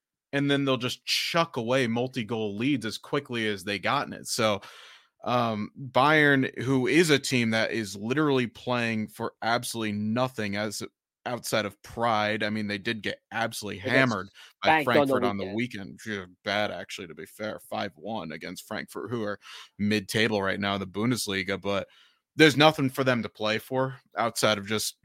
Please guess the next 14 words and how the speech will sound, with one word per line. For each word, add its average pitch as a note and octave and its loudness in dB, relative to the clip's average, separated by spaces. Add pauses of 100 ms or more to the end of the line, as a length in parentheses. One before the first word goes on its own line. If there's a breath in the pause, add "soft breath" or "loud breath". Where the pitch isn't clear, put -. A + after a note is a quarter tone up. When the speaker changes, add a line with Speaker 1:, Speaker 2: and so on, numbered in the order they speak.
(140)
Speaker 1:
r-, A2+ -6
wrecking, A2 -2 (220)
uh, G2+ -2
wrecking A2+ -2
up A2 -2
an G#2+ -2
even G#2 -4
bad G#2 -2
party A2 -4
over A2+ -4
there, A2+ 0
which, F#2+ -6 (180)
uh, G2 -6 (120)
I G2+ -6